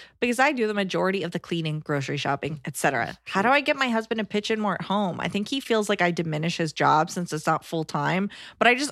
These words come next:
honestly know he has more time at home. We've thought about this so many times. I'm over fighting and over cleaning. Should I just give in and pay for a house cleaner slash grocery deliveries, et cetera? We're young, don't have tons of money, although I know we're better off than a lot of people during this time.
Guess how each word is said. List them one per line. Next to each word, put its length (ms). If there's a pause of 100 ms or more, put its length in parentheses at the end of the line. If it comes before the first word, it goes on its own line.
honestly 380
know 320
he 140
has 180
more 240
time 360
at 80
home. 540 (280)
We've 120
thought 220
about 220
this 140
so 140
many 200
times. 320
I'm 180
over 280
fighting 460
and 220
over 280
cleaning. 520 (160)
Should 140
I 20
just 240
give 180
in 160
and 140
pay 200
for 160
a 60
house 280
cleaner 360
slash 520
grocery 480
deliveries, 500
et 80
cetera? 320
We're 140
young, 400
don't 180
have 220
tons 280
of 60
money, 300
although 180
I 80
know 160
we're 100
better 300
off 280
than 100
a 80
lot 180
of 100
people 300
during 240
this 220
time. 320